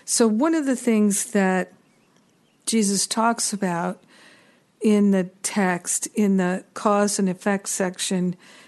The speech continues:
chapter two, he talks about making versus creating, and that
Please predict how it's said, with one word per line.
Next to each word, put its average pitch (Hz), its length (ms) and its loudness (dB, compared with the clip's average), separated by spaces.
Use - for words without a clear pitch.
chapter 196 460 0
two, 180 680 0
he 226 260 0
talks 254 540 0
about 190 760 0
making 220 680 2
versus 196 460 -2
creating, 175 760 -2
and 202 300 2
that 180 400 -2